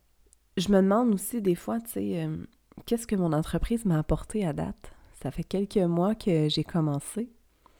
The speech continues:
Puis sérieusement, c'est la première entreprise que je décide vraiment d'y aller à cœur ouvert,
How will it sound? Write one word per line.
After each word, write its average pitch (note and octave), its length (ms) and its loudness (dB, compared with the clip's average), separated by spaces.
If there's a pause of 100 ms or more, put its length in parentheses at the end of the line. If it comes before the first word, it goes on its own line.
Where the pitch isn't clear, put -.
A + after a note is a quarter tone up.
(320)
Puis E3 140 0
sérieusement, F3+ 1000 2 (720)
c'est - 220 -2
la E3 100 4
première G#3+ 360 -2
entreprise A3+ 520 -2
que F3 120 0
je D#3+ 80 -4
décide E3 280 -4
vraiment E3+ 300 0
d'y F#3 180 0
aller E3 120 2
à F3 120 -2
cœur G3 260 -6
ouvert, F#3 500 -2